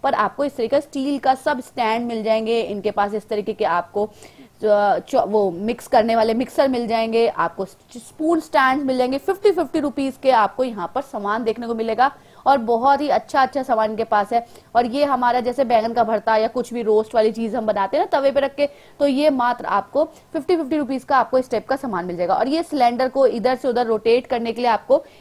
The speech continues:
ये भी मिल जाएंगी, आपको सिलेंडर की ट्रे बोलते हैं इसको। ये दो तरीके के भैया के पास ही, एक प्लास्टिक में और एक आपकी स्टील में बकायदा, मतलब दोनों तरह की क्वालिटी आपको यहाँ पर देखने को मिलेगी। अभी मैं स्टील का भी आपको दिखा देती हूँ, उस टाइप का स्टील का रहने वाला है। ये आपका स्टील का रहने वाला है,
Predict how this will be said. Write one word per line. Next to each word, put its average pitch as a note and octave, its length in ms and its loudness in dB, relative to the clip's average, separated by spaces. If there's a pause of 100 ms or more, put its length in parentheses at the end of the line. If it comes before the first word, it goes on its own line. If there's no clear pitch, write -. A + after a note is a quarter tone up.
(100)
ये B3 140 6
भी C#4 120 2
मिल C4+ 180 -2
जाएंगी, C4+ 340 0 (240)
आपको A3 240 2
सिलेंडर B3 460 0
की C#4 140 -6
ट्रे B3 320 2
बोलते A#3+ 320 2
हैं A#3+ 60 0
इसको। C#4 260 0 (160)
ये A#3+ 160 -2
दो C#4 220 2
तरीके D4+ 280 0
के C#4+ 80 -2
भैया C4+ 180 0
के B3 80 -4
पास C4 240 -2
ही, D4 60 -4
एक A3 240 -2
प्लास्टिक B3+ 500 0
में D4+ 180 0 (320)
और B3+ 140 6
एक A#3 260 2
आपकी G3 320 2
स्टील D4+ 520 0
में A3+ 180 -2
बकायदा, F#3 460 0
मतलब B3+ 260 2
दोनों B3+ 380 0
तरह C#4+ 160 -2
की C4+ 120 -4
क्वालिटी G#3+ 380 0
आपको A#3+ 260 0
यहाँ A#3 300 -2
पर G#3+ 80 2
देखने G3+ 300 -6
को B3 100 0
मिलेगी। E3 380 -6 (360)
अभी G#3+ 180 0
मैं C4 120 -2
स्टील C4+ 300 -4
का C4+ 120 2
भी B3+ 100 2
आपको B3+ 220 2
दिखा A3+ 340 2
देती A3+ 220 -2
हूँ, D#4+ 80 -4
उस E4 120 -10
टाइप A#3+ 200 -2
का C4 80 0
स्टील B3 300 -6
का A#3+ 120 2
रहने A3+ 160 0
वाला A3 140 4
है। A3+ 160 -6
ये B3+ 120 0
आपका A#3+ 300 0
स्टील C4 320 -6
का F#3+ 120 -2
रहने D#3+ 220 -4
वाला D#3+ 180 -2
है, E3+ 80 -8